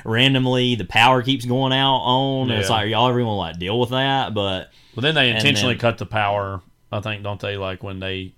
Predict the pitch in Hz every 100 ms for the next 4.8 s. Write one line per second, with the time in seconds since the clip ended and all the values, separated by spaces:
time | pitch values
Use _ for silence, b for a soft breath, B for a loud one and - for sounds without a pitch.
0 | 117 107 101 98 92 90 127 - 156 139
1 | - 117 120 110 101 95 110 101 98 101
2 | 98 110 107 101 95 98 95 90 90 107
3 | 95 95 90 92 90 120 143 139 139 131
4 | 151 127 95 90 110 107 104 101